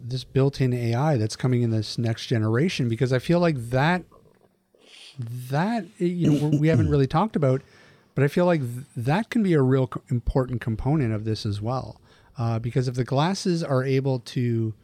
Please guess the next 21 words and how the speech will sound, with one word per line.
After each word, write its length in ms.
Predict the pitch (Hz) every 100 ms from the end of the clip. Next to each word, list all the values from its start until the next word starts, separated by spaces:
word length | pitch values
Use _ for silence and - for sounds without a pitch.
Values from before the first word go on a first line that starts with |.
| _ - _ _ _ _ _ -
um, 680 | 113 110 107 104 101 107 110
sort 480 | - - - 147 143
things 320 | - 131 127
out 240 | 127 127 127
without 440 | 123 113 127 123
actually 260 | 120 117 120
having 280 | 113 104 98
to 80 |
contact 600 | 104 - 202 233 117 107
an 80 | 110
agent, 500 | 101 98 101 104 - - _ _ _ _
um, 480 | 117 117 117 117 120 -
that's, 880 | 107 110 120 117 110 156 196 - 208
uh, 220 | 208 160
that's, 400 | 135 175 - -
that's 240 | - 165 -
pretty 280 | - 202
major 360 | 196 175 165 156
too, 280 | - 170 226
I 60 | 92
think. 240 | 92 -